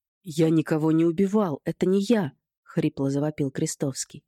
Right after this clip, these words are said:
«Пятнадцать лет назад ты, наверное, тоже не хотел признаваться в убийстве первой встречной блондинки?» спросила я. «Тогда мне нечем было платить, апчхи! Если не её, то надо было,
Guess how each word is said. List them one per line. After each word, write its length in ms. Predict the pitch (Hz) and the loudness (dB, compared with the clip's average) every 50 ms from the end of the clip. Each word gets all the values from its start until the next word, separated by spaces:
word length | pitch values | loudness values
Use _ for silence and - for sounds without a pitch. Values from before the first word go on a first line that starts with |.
| _ _ _ _ _ _ _ _ _ _ _ - | _ _ _ _ _ _ _ _ _ _ _ -4
«Пятнадцать 480 | 185 - - 185 175 175 - - - | -4 -2 0 -2 -4 -4 -8 -10 -8
лет 160 | 170 170 - | -8 -8 -6
назад 320 | - 165 165 165 180 175 - _ | -4 -6 -4 -4 -4 -6 -6 _
ты, 100 | - 170 | -6 -6
наверное, 500 | 165 170 165 160 170 165 165 165 165 165 _ | -4 -4 -6 -6 -8 -8 -8 -8 -10 -8 _
тоже 260 | - 233 226 196 180 | -2 -2 0 0 -2
не 120 | 156 143 139 | -4 -4 -4
хотел 340 | - - 156 - - 143 139 | -6 -10 -10 -8 -8 -8 -8
признаваться 680 | - - 147 139 143 147 147 147 147 - - - 143 | -6 -8 -6 -4 -4 -6 -6 -6 -8 -8 -8 -10 -8
в 60 | 147 | -8
убийстве 460 | 147 143 - 185 190 - - - 143 | -8 -6 -2 -4 -4 -4 -4 -6 -8
первой 400 | 139 - - 165 165 156 160 151 | -6 -4 -4 -4 -2 -2 -4 -6
встречной 480 | 147 - - - 170 - - - 180 180 | -6 -8 -6 -6 -6 -4 -4 -4 -2 -2
блондинки?» 560 | 185 196 214 233 240 226 214 165 143 - - | 0 0 0 0 2 2 0 -2 -2 -6 -10
спросила 520 | - - - - 135 135 - - 139 135 | -14 -12 -10 -8 -8 -8 -8 -8 -6 -6
я. 300 | 135 135 131 131 127 127 _ _ _ _ _ _ _ _ _ _ _ | -6 -4 -4 -4 -6 -6 _ _ _ _ _ _ _ _ _ _ _
«Тогда 320 | - 160 156 151 165 170 170 | -4 -4 -2 0 0 0 0
мне 160 | 175 175 175 | 0 -2 -2
нечем 380 | 185 185 180 - - 180 180 | -2 -4 -4 -4 -4 -4 -2
было 200 | 170 180 180 180 | -2 0 -2 -2
платить, 540 | - - 190 190 190 - - 220 202 - - _ - | -2 -2 -2 -4 -2 0 -2 -2 -2 -2 -8 _ -6
апчхи! 500 | 170 170 - - - - - - - - _ _ _ _ _ _ _ - | -6 -6 -6 -6 -6 -6 -6 -6 -8 -12 _ _ _ _ _ _ _ -4
Если 320 | 156 165 165 - - 180 | -2 -2 -2 -2 -2 -2
не 220 | 175 185 185 185 185 | -2 0 0 0 0
её, 220 | 180 202 214 196 | 2 2 0 0
то 140 | 202 - 170 | 0 -2 -2
надо 280 | 180 190 196 190 190 | 0 0 0 -2 -2
было, 280 | 175 165 185 180 185 170 | -2 0 0 0 0 -2